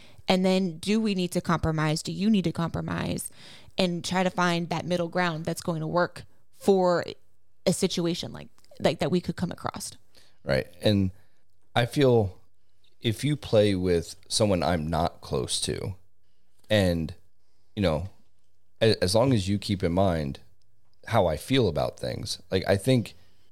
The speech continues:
Speaker 2: that will be enough
Speaker 1: Mm-hmm.
Speaker 2: to keep you focused on not crossing boundaries
Speaker 1: Yeah.
Speaker 2: and stuff like that,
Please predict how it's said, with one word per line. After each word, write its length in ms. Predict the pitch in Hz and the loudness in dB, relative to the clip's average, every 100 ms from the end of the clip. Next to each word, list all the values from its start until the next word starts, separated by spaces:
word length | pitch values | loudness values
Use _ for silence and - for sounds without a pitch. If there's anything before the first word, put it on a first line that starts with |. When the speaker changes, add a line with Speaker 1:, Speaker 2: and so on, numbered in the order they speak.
| - - - | -20 -20 2
Speaker 2:
that 360 | 95 98 - - - - | 4 4 -2 -18 -20 -6
will 140 | 101 | -2
be 180 | 98 107 | 2 4
enough 500 | 101 101 107 110 - - - - - - - | 6 6 4 2 -8 -20 -20 -20 -20 -20 -8
Speaker 1:
Mm-hmm. 100 | 214 208 | -4 0
Speaker 2:
to 400 | 107 92 85 - - | 2 2 -2 -6 -10
keep 240 | - 98 87 | -4 -4 -4
you 80 | |
focused 640 | - - 87 101 92 - - | -4 0 0 0 -2 -2 -4
on 380 | 85 80 76 76 - - - - - | -4 -4 -4 -8 -14 -20 -20 -20 -16
not 240 | 80 67 | -8 -8
crossing 380 | - 78 76 76 | -2 0 0 -2
boundaries 720 | 71 69 82 87 87 87 - - - - | -2 -2 -2 -4 -2 -2 -6 -8 -20 -10
Speaker 1:
Yeah. 140 | 190 | -6
Speaker 2:
and 80 | 156 | -6
stuff 240 | - 110 104 | -2 -2 0
like 160 | 95 | 0
that, 320 | 107 101 - | 0 0 -2